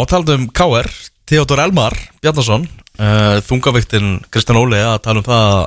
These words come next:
að hann sé í einhverju svona launadeilum við K R-inga, eiginlega um, þarna, nýjan samning.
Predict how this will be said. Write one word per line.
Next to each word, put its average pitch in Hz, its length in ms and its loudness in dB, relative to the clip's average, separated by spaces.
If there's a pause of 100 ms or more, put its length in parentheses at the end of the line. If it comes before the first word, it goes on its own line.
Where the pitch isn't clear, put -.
að 92 120 -6
hann 98 100 2
sé - 180 -2
í 95 80 2
einhverju 95 220 -6
svona 90 420 0
launadeilum 175 680 0
við 107 320 2 (840)
K 143 160 0
R-inga, 117 300 0 (180)
eiginlega 110 300 2
um, 117 180 0
þarna, 107 640 0 (500)
nýjan 127 260 2
samning. 165 300 -2